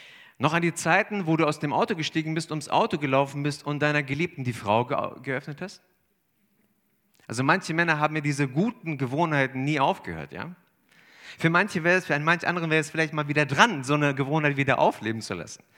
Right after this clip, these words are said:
Die Frauen sagen jetzt, „Ja, jetzt geht genau so.“ <laughs> Wisst ihr, dass wir,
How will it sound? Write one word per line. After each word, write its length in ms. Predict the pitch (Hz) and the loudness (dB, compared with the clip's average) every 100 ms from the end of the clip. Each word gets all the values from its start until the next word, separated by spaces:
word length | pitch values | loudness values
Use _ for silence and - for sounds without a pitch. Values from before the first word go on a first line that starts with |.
| - - _ _ _ | -20 -20 _ _ _
Die 40 | |
Frauen 240 | - 120 120 | -4 -2 2
sagen 220 | 120 110 | 0 0
jetzt, 200 | 101 - | -4 -4
„Ja, 80 | - 113 135 | -6 -4 -6
jetzt 280 | 107 104 - | -6 -14 -14
geht 200 | 117 120 | -16 -16
genau 280 | 147 170 156 151 | -14 -12 -12 -16
so.“ 120 | - 135 _ _ _ _ _ _ _ _ _ _ _ - - - | -20 -20 _ _ _ _ _ _ _ _ _ _ _ -20 -20 -16
<laughs> 400 | - - - - - _ _ - - - _ _ _ _ _ _ _ _ - | -16 -14 -10 -10 -10 _ _ -20 -20 -20 _ _ _ _ _ _ _ _ -6
Wisst 220 | 143 208 | 0 2
ihr, 80 | 214 | 2
dass 200 | 190 175 | 0 2
wir, 120 | 165 | 0